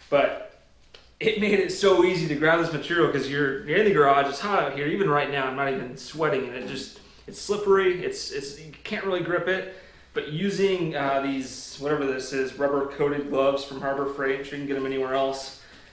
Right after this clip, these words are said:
uh, but it, I'm sure you can hear, but it just grips this like no other. Uh, so it made it super easy and controlled, uh, to be able to hold the material,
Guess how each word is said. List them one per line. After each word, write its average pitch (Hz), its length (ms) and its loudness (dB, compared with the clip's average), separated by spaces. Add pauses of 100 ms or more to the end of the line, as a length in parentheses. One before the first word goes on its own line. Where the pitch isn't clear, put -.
(120)
uh, 131 280 -6 (100)
but 147 120 -4
it, 165 240 -2 (240)
I'm 131 120 -10
sure 220 160 -4
you 196 60 -4
can - 140 -6
hear, 151 200 2
but 135 100 -4
it 160 180 -2
just - 380 0
grips 151 440 2
this 139 280 0
like 127 200 -4 (200)
no 156 320 -2
other. 135 360 2 (360)
Uh, 135 80 -2
so 170 140 -4
it - 20 -2
made 156 120 2
it 131 80 -4
super 185 380 -2
easy 143 460 0
and 127 100 -4
controlled, - 760 4 (320)
uh, 131 160 -2
to 131 60 -6
be 143 40 0
able 139 160 -2
to - 40 -6
hold 180 180 6
the 170 40 4
material, 151 720 4